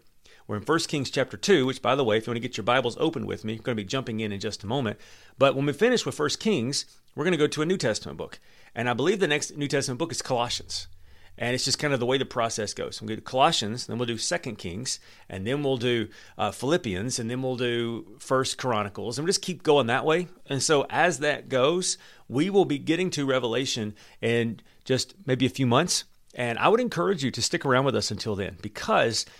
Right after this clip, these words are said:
many of us don't understand what the book of Revelation is actually trying to say, because we don't always see it within its context and then also within its literary genre, which is called the apocalyptic genre. So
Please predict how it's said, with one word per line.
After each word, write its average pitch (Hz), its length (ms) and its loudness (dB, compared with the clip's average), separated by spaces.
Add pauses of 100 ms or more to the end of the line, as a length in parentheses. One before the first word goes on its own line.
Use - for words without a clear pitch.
(280)
many 196 460 -2
of 131 120 2
us 95 220 -2
don't 131 240 0
understand 117 760 -2
what 123 460 0 (260)
the 107 80 -4
book 131 200 -2
of 113 60 -2
Revelation 107 480 -2
is 95 80 -6
actually 104 240 -4
trying 95 240 -6
to - 80 -12
say, 107 500 2 (320)
because 156 480 -2
we 123 80 -4
don't 143 160 -2
always 147 340 0
see 170 140 -2
it 151 100 -2
within 113 200 -2
its 107 140 -6
context - 640 -6 (280)
and 107 160 -4
then 143 80 0
also 143 300 0
within 127 240 0
its 117 160 -6
literary 104 640 0
genre, 101 640 -4 (380)
which 101 180 -8
is 107 100 -6
called 113 360 2
the 117 160 -10
apocalyptic 113 920 -4
genre. 113 340 -4
So 127 220 0